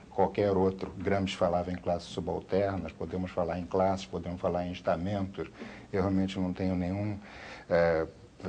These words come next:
partipri, nenhuma preferência doutrinária ou ideológica. O fato é que existe uma, uma, uma porcentagem inaceitável de brasileiros que vivem em situação, numa situação de, de, de miséria, de marginalidade, de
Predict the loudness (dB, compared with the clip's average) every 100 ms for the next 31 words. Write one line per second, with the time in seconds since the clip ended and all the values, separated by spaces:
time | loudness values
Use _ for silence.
0 | 0 0 2 -4 -2 -2 0 0 0 -2
1 | -2 -2 0 0 -2 -4 -2 -2 -2 -2
2 | -2 -2 -2 0 2 0 0 -4 4 4
3 | 6 0 -2 -4 -4 -6 -4 -2 0 0
4 | 0 2 2 4 0 2 0 4 4 4
5 | 2 4 4 4 2 6 8 8 6 -2
6 | -6 -14 -18 -16 -16 -8 -2 2 2 2
7 | 0 2 0 -2 -4 -6 -2 0 0 -2
8 | -2 -2 -4 -2 -2 -2 -2 -4 -2 -2
9 | -2 -4 -2 -2 -2 -6 -4 -6 -6 -8
10 | -8 -8 -8 -6 -6 -4 -2 -2 -4 -6
11 | -6 -6 -6 -6 -6 -6 -4 -4 -6 -8
12 | -6 -8